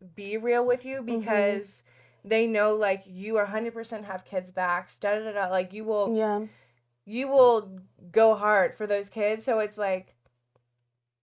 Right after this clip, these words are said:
Speaker 1: I, I don't know. I don't know what I'm trying to say here, but I feel like it's hard for people to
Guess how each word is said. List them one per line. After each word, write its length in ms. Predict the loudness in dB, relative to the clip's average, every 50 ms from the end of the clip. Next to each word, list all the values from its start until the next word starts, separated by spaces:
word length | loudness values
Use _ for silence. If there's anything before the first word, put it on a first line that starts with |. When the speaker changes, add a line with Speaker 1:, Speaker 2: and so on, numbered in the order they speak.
| _ _ _ _ _ _ _ _ _
Speaker 1:
I, 200 | -2 -2 -2 0 -2 -2
I 100 | -2 -2
don't 100 | 0 0
know. 180 | 0 0 0
I 140 | 0 0 -2
don't 100 | -2 -2
know 60 | -2
what 80 | -2 -4
I'm 60 | -4
trying 140 | -6 -8 -10
to 60 | -10
say 180 | -6 -4 -4 -4
here, 180 | -2 -2 -4 -2
but 400 | 0 0 0 0 0 -4 -8 _ _ _ _ _ _ _ _
I 120 | -4 -4 -4
feel 160 | -4 -6 -4
like 80 | -4
it's 140 | -4 -6 -6
hard 280 | -6 -4 -4 -4 -4 -4
for 100 | -10 -12
people 340 | -12 -12 -14 -10 -10 -10 -10
to 600 | -10 -14 -14 -12 -10 -8 -8 -8 -8 -10 -12 -14